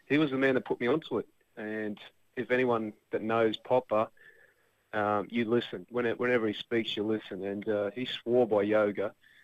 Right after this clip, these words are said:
And you saw, you see this big guy, he's tough,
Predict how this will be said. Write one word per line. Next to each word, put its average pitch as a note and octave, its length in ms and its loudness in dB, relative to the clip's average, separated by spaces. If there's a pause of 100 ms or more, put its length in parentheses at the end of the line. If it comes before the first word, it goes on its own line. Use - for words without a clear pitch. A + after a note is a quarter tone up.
(260)
And G2+ 400 -2
you A#2 160 -4
saw, C3+ 160 2
you A#2 160 -4
see D3 120 4
this G#2 100 -2
big A2+ 360 -2
guy, A2+ 300 4
he's G#2 100 -6 (220)
tough, A#2 240 2